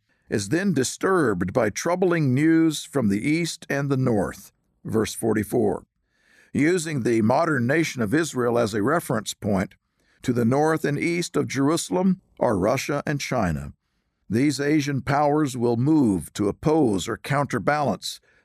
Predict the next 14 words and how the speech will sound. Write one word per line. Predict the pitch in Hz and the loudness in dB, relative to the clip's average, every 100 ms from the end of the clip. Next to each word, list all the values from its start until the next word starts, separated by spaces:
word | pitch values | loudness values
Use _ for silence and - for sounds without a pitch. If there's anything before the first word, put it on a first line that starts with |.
| - | -2
the | 101 | 0
European | 107 107 - 175 190 107 | 2 0 0 0 0 -4
superpower." | - - 101 120 98 - - _ _ _ - | -4 -6 -2 0 0 -4 -12 _ _ _ -4
Daniel's | 127 175 185 127 | -2 0 0 0
prophecy | - 160 165 156 110 117 | 0 0 2 0 -4 -6
continues | 104 101 92 156 139 104 107 | -2 0 0 0 0 0 -2
with | 113 | -2
the | 107 | 0
European | 95 143 135 - 175 196 120 | 2 2 2 0 0 0 -2
king | - 120 113 104 | -2 -2 -2 -2
preemptively | - 113 147 175 147 127 139 | -2 0 0 -2 -4 0 0
launching | 127 131 131 - 131 - | 2 2 0 -4 -6 -2
an | 107 | -2
attack. | - 113 90 - - | -2 -2 -2 -6 -16